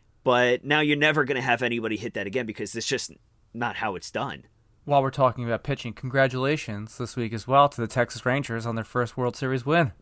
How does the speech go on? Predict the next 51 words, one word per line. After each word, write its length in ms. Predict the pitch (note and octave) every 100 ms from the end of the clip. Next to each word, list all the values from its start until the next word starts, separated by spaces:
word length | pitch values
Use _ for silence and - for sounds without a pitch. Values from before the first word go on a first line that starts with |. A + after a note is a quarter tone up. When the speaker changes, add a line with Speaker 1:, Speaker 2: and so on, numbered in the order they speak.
| - - E2
Speaker 1:
Yeah, 400 | A2 C#3+ F3+ B2+
you 120 | F#2+
Speaker 2:
Jacob 220 | C#3 C#3 C#3
Speaker 1:
know, 60 |
I'm 80 | D3
Speaker 2:
deGrom 480 | F3+ D#3 C#3 C#3+ D3+
and 120 | B2+
Max 260 | B2 C#3+ -
Scherzer 380 | C3 A#2 C#3 D3+
f-, 220 | - - A#2
do 280 | C3 C3+
get 260 | C3+ C3+ C#3
their 140 | D3 D3
World 220 | D#3+ D#3+
Series 300 | F#3+ G3 F3+
rings 260 | A3 A#3+
this 160 | F3+ D3
year. 380 | C3 - E3+ D3+ -
<laughs> 40 |
Speaker 1:
I'm, 400 | B2+ F#3+ A3+ G3+ - -
I'm 140 | E3 C#4
very 220 | F#4 C#4+
happy 340 | B2+ G3+ D#4
for 180 | - D#3+
them, 200 | C3 A2+
you 80 | A2
know, 160 | A2+ D#3
especially 400 | E3+ C4 - A3
deGrom. 460 | C3+ A#2+ A2+ G2+ C3
And 80 |
I, 160 | E3+ F#3+
I 140 | G3+ G#3
think 300 | B3+ A#3+ -
that 240 | F#3 F3 - - - _ -
I'm 100 | A3
not 160 | D#4
a 60 | F4
fan 320 | - C3+ D3
of 200 | B2+ G#2+ G2 - -
Mets 280 | A#2+ C3+ -
fans 380 | B2 B2 A#2 - - - -
being 300 | B2 A#2+ G2 - -
bitter 280 | D2+ G2+
over 220 | A#2 C3 D#3
this. 240 | F3 E3
I 80 | C#3
mean, 340 | D3 D3+ D3 -
it, 400 | - D3 D3+ - -
look 220 | D#3 G3
at 160 | G#3+ F3
what 320 | E3 D#3+